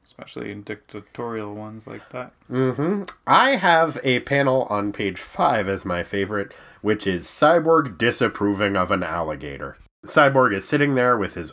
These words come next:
Speaker 2: arms crossed, staring disapprovingly at Beast Boy, as he often does,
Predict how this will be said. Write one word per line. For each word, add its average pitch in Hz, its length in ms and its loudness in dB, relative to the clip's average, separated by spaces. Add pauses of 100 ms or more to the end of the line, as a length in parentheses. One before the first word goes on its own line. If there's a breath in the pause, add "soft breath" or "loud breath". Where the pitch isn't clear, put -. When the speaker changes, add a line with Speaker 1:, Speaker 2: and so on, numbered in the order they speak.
Speaker 2:
arms 135 300 2
crossed, 95 500 0
staring 90 540 -2
disapprovingly 113 1000 -2 (460 soft breath)
at 120 240 -2
Beast - 340 0
Boy, 87 360 -4 (180)
as 80 200 -8
he 85 100 -6
often 107 380 0
does, 87 420 -2